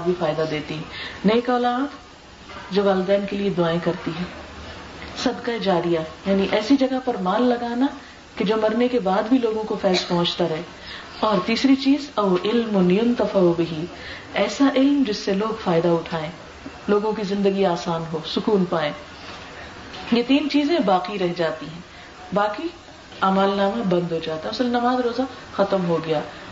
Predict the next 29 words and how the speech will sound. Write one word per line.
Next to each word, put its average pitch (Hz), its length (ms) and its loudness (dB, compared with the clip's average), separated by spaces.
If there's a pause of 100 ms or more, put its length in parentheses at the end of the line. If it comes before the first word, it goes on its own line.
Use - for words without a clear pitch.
(340)
یہ 262 200 6
چیزیں 254 280 2
فائدہ 175 360 2
دیں 160 100 -2 (100)
گی۔ 175 120 -6
اب 214 100 -2 (280)
اسی 349 240 4
لیے 349 120 4
تو 339 100 -6
یہاں 311 260 -4
پر 285 160 2
فرمایا 254 380 0 (320)
کہ 262 120 0
"المال 269 460 6
والبنون 277 760 4
زینت 247 380 4
الحیات 170 460 0
الدنیا"، 156 480 -2
کوئی 320 160 4 (100)
حرج 254 260 0
نہیں، 160 140 -4 (340)
مال 214 280 2
کماؤ، 214 540 2
تجارت 190 540 2
کو 254 80 2
عبادت 196 480 2
قرار 214 280 0
دیا 165 220 2
گیا، 156 220 -2